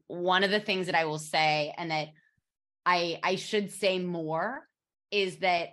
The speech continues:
one of the best ways to improve your relationship with food and your body is to do more shit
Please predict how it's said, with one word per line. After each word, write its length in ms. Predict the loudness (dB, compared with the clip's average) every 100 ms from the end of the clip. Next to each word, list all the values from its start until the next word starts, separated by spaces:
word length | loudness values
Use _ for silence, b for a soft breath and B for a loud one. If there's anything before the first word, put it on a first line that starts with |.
| -10
one 320 | -6 -4 -2
of 100 | -4
the 80 | -8
best 460 | -2 0 0 -2
ways 260 | -6 -6 -6
to 60 | -10
improve 260 | -8 -6
your 100 | -4
relationship 460 | -4 -4 -4 -6 -6
with 180 | -8 -6
food 140 | -6
and 80 | -4
your 100 | -4
body 380 | -4 -2 -2 -4
is 120 | -6
to 100 | -6
do 200 | -4 -4
more 220 | -4 -6
shit 400 | -6 -4 -4